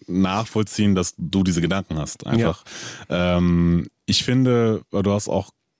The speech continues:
Speaker 1: ähm, grad beschrieben, dass man Sachen vielleicht, ähm,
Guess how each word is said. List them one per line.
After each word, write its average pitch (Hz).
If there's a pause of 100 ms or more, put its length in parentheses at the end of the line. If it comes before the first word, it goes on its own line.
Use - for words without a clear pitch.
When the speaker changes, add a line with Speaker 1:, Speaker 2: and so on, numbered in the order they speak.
(340)
Speaker 1:
ähm, 92
grad 90 (200)
beschrieben, 95
dass 90
man 82
Sachen 82
vielleicht, 82
ähm, 78